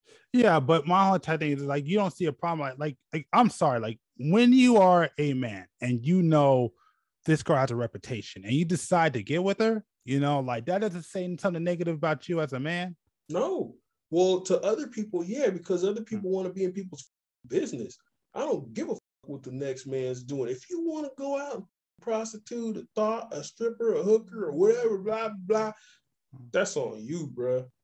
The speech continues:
Speaker 2: You do what you do. I ain't got those kind of tendencies, but you can <laughs> have at it. And when you get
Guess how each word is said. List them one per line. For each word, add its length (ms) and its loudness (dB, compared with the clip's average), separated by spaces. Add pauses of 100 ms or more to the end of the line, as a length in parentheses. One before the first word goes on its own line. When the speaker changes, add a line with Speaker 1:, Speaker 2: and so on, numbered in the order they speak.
(320)
Speaker 2:
You 240 -6
do 180 -8
what 200 -12
you 120 -10
do. 340 -8 (480)
I 160 0
ain't 220 -4
got 300 0
those 260 0
kind 260 -4
of 120 -6
tendencies, 540 -6
but 200 -10
you 180 -8
can 120 -14
<laughs> 100 -16
have 320 -2
at 220 4
it. 80 -12 (1400)
And 260 -4
when 220 -6
you 360 -10
get 360 -4